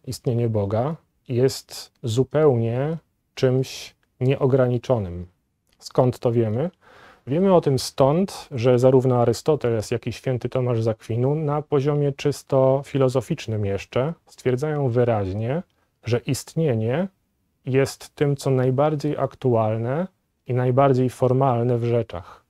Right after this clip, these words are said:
Maxime formale in rebus. I to jest prawda przyjmowana powszechnie przez wszystkich, a, komentatorów filozofii arystotelesowsko-tomistycznej, ponieważ istnienie jest tym najwyższym aktem,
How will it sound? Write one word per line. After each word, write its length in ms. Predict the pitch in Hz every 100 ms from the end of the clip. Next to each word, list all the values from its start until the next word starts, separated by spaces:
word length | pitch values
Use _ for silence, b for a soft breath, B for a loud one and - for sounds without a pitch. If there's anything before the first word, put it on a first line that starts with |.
| _
Maxime 640 | 120 139 139 - 135 131 127
formale 500 | - 123 120 117 127
in 160 | 117
rebus. 540 | 113 117 95 - - _ b b b b
I 80 | 131
to 120 | 131
jest 220 | 131 -
prawda 640 | _ 131 123 120 127 127 123
przyjmowana 640 | - 131 123 123 127 123
powszechnie 640 | 120 120 - 135 117 127 113
przez 260 | - 110
wszystkich, 640 | - - 117 - 113 - _ b b b b b
a, 260 | 110 104 110
komentatorów 800 | - 127 120 117 113 123 117 104
filozofii 600 | - - 117 113 104 -
arystotelesowsko-tomistycznej, 1600 | 113 104 - 101 110 110 107 - 104 117 107 - 120 - 101 113 _
ponieważ 380 | - 113 110 -
istnienie 600 | - - _ 135 143 139
jest 320 | 127 127 - -
tym 360 | 127 123 131 - _ _ _ -
najwyższym 680 | 113 117 139 - 135 131
aktem, 600 | 131 123 - 139 135 131